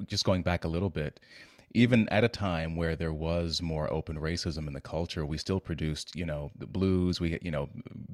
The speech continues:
Muddy Waters, James Brown, Marvin Gaye, Stevie Wonder, Michael Jackson, Ella Fitzgerald,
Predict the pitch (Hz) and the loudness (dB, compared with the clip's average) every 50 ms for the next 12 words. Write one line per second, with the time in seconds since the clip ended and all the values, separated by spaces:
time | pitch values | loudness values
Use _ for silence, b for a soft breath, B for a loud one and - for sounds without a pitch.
0 | 87 - 85 87 92 92 90 92 85 82 80 80 82 80 80 78 76 71 69 71 | -8 -6 -4 0 0 2 2 2 0 0 0 2 2 2 2 2 0 -2 -2 -4
1 | - b b b b b - 85 85 85 85 82 85 85 85 82 80 82 80 80 | -6 b b b b b -2 0 0 0 0 -2 -4 -2 -2 0 0 2 2 0
2 | 76 76 71 73 80 82 85 80 82 80 71 78 82 82 82 78 76 - - - | 0 -2 -2 -2 -2 -2 0 -2 -2 -4 0 0 2 2 2 0 0 -2 -2 -2
3 | 90 85 85 87 80 73 76 80 80 80 76 73 65 73 78 85 - 90 87 - | 0 0 2 0 0 0 0 -2 0 -2 -2 -4 -4 -4 -4 -4 -2 -4 -4 -2
4 | - 80 80 82 - - - 80 73 62 76 85 90 87 - - 87 85 - - | 0 0 0 0 0 -2 -4 -4 -2 -2 0 0 0 -2 -2 -2 -2 -2 -2 -6
5 | - - 82 78 80 82 80 71 69 - | -4 -2 0 2 2 2 2 0 -2 -6